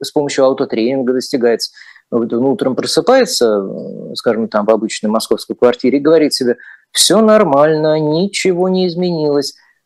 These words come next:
Странно, да? Удивительно. Ведь, э, мы, вот люди, читающие новости, живущие как бы в этом контексте, естественно, мы, э, журналистские животные, да, мы всё это потребляем,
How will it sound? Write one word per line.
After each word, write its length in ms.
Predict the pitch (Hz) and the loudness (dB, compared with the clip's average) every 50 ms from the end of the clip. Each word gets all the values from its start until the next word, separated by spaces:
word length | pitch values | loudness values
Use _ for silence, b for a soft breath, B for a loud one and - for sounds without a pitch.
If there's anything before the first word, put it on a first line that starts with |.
| _ _ - | _ _ -4
Странно, 580 | - - - - 127 117 104 98 101 107 101 | -2 0 2 2 2 2 0 -2 -4 -6 -2
да? 220 | 104 151 185 190 170 - | 0 0 0 0 -2 -4
Удивительно. 840 | - - 113 113 110 - 139 127 131 135 123 113 98 - 107 104 | -8 -10 -10 -8 -6 -4 -2 -2 0 0 0 -2 -2 -4 -4 -4
Ведь, 240 | 101 117 113 - - | -2 -2 -2 -2 0
э, 140 | 139 131 120 | 0 0 -2
мы, 540 | 107 - 127 117 117 117 113 156 208 208 160 | -2 -2 -2 -2 0 0 0 0 0 0 0
вот 260 | 127 127 120 - - | -2 -4 -4 -4 -4
люди, 220 | 127 117 107 104 | -4 -4 -4 -4
читающие 600 | 95 - - - - 120 117 110 - - - 110 | -4 -2 0 2 4 4 4 2 0 -4 -4 -2
новости, 440 | 104 117 147 170 160 156 - - 139 | 2 2 4 4 2 0 -2 -2 -2
живущие 580 | 117 101 117 120 127 127 117 - - - 110 - | -2 0 0 0 0 -2 -2 -2 -4 -4 -4 -2
как 140 | 123 107 | -2 -2
бы 80 | 110 107 | 0 0
в 40 | 110 | 0
этом 200 | 113 - 120 107 | 0 0 -2 -4
контексте, 800 | - - 107 101 - - 120 156 143 - - - - 120 - B B B B B B B - | -4 -4 -4 -2 -2 0 0 0 0 -2 -2 -2 -2 -2 -2 B B B B B B B -2
естественно, 500 | 123 123 - - 131 113 - - 123 120 | 0 0 0 0 0 0 0 0 0 2
мы, 260 | 127 135 139 135 131 | 2 2 2 2 0
э, 680 | - - - 67 67 69 - - - 87 85 - - - | 0 -2 -4 -4 -2 -2 -4 -4 -6 -6 -4 -4 -4 -4
журналистские 680 | 120 127 117 131 135 131 127 127 - - - - 117 110 | -4 -2 0 0 2 2 2 0 -2 -2 -4 -2 -2 0
животные, 600 | 104 110 117 104 104 98 92 _ - 151 175 - | 0 0 0 0 0 -2 -2 _ -8 -10 -6 -2
да, 140 | 123 - - | -2 -2 0
мы 120 | 175 156 | -2 -2
всё 220 | - - - 143 131 | 0 2 2 2 2
это 140 | 107 - - | 2 0 -6
потребляем, 520 | - 113 - 139 143 170 233 269 269 226 | -10 -4 0 0 2 4 4 4 2 2